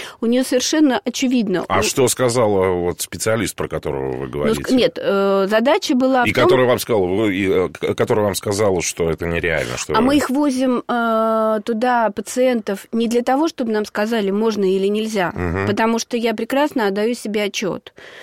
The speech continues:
Speaker 1: что практически ни один, ну, там, не знаю, один из десяти тысяч врач,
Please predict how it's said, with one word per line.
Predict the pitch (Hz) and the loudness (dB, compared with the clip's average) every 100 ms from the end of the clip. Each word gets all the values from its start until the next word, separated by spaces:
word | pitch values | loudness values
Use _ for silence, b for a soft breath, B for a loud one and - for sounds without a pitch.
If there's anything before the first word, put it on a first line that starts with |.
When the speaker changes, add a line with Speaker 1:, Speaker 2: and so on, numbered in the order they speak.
| B B B | B B B
Speaker 1:
что | - - 247 226 | -12 -2 2 2
практически | 240 233 240 294 277 - 247 | 2 -2 0 0 -2 -4 -2
ни | 233 | 0
один, | 226 226 208 180 | 0 -2 -2 -2
ну, | 175 | -2
там, | 185 185 196 | -2 0 0
не | 196 | 0
знаю, | 214 185 | 0 -2
один | 185 233 233 | 0 0 0
из | 202 196 - | -2 -6 -14
десяти | - 180 180 202 - 233 | -12 -10 -8 -8 -6 -6
тысяч | 247 202 - - - | -4 -6 -6 -8 -6
врач, | 190 311 294 - - | -2 0 0 -2 -8